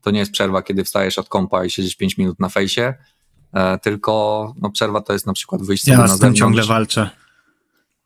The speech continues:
Speaker 1: No to też warto zaznaczyć, że nie jesteśmy, kurde, doskonali i myślę, że nikt nie jest doskonały. Nasz mózg uwielbia chodzić na łatwiznę,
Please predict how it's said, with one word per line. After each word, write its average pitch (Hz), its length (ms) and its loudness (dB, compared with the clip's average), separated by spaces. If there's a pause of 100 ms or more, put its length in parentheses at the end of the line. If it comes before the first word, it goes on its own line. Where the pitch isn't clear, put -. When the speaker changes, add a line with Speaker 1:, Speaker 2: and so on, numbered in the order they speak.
(140)
Speaker 1:
No 113 200 0
to 147 180 0
też 160 400 -2 (360)
warto 139 280 0
zaznaczyć, 127 520 -2
że 110 400 0
nie 110 220 0
jesteśmy, 113 380 -2
kurde, 104 320 -2
doskonali 101 680 -2 (240)
i 98 60 -4
myślę, 101 200 -2
że 107 140 0
nikt 117 220 -2
nie 92 60 0
jest 85 140 -2
doskonały. 87 640 -2
Nasz 120 280 0
mózg 120 360 -2 (280)
uwielbia 110 500 0
chodzić 98 320 -4
na 98 60 -2
łatwiznę, 95 500 -4